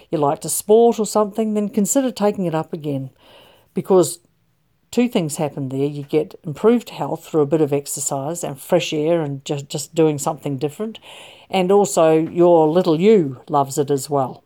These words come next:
because it's something that they used to enjoy and you used to enjoy. I mean, we're all multifaceted, you know, we're all that one person. So when I say they, I'm talking about a part of you. I'm not talking about another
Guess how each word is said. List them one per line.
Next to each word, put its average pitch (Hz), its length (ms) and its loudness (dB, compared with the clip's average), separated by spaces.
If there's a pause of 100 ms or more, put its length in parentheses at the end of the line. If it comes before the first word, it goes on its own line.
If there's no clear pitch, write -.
(140)
because 143 460 -4
it's - 180 -10
something 147 420 -4
that - 220 -6
they 156 140 2
used 139 280 -6
to 151 60 -4
enjoy 143 520 -2 (480)
and 139 200 -4
you 180 80 0
used 226 340 0
to 147 60 -2
enjoy. 131 380 -6
I 160 80 -2
mean, 165 200 0
we're 180 100 6
all 190 240 8
multifaceted, 156 880 -2
you 143 120 -8
know, 143 160 -2
we're 147 200 0
all 160 180 4
that 147 140 -2
one 143 220 -2
person. 143 380 -4
So 170 160 -2
when 220 100 2
I 170 100 2
say 135 240 0
they, 135 340 2
I'm 135 160 -4
talking 143 280 -2
about 139 240 -2
a 139 60 -6
part 135 340 -4
of 127 140 -6
you. 127 260 -4
I'm 143 140 -8
not 160 160 -8
talking 143 260 -4
about 131 240 -4
another 143 400 -8